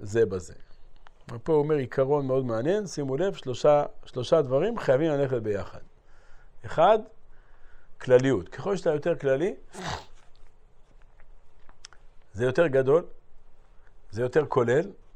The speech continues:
זה יותר אמיתי, וזה יותר ודאי,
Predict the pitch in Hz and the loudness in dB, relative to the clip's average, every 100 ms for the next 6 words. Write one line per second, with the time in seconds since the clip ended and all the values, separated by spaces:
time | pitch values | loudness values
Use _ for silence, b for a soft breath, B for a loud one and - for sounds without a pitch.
0 | - - - - - - 98 135 135 160 | -20 -18 -16 -14 -14 -10 4 4 8 6
1 | 143 127 - 190 254 240 - - - - | 6 2 0 2 2 -2 -14 -16 -14 -12
2 | - - - - - 95 110 127 135 131 | -14 -14 -16 -16 -14 -4 0 6 6 6
3 | 175 135 127 117 120 254 | 4 6 4 4 4 0